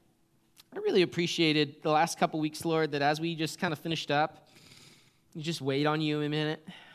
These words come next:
and you're present with us, Lord. And so I just wanna do that again, Lord. I just want to just come into your presence now, Lord.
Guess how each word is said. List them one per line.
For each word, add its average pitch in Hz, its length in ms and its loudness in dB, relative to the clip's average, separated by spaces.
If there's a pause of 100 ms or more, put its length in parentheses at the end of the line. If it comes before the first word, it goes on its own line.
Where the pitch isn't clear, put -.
(560)
and 139 140 -4
you're 127 80 -6
present 139 500 -6
with 139 160 -6
us, 143 220 -4
Lord. 151 300 -4
And 127 180 -8
so - 380 -20
I - 20 -14
just 208 140 -10
wanna 180 160 -2
do 151 140 -2
that 143 140 2
again, 135 380 -4
Lord. 135 240 -4
I 135 40 -4
just 135 120 -8
want 151 220 -8
to 127 240 -4 (420)
just - 220 -8
come 165 240 -2
into 143 180 -4
your 131 140 -4
presence 120 500 -10
now, 101 200 -12
Lord. 104 340 -16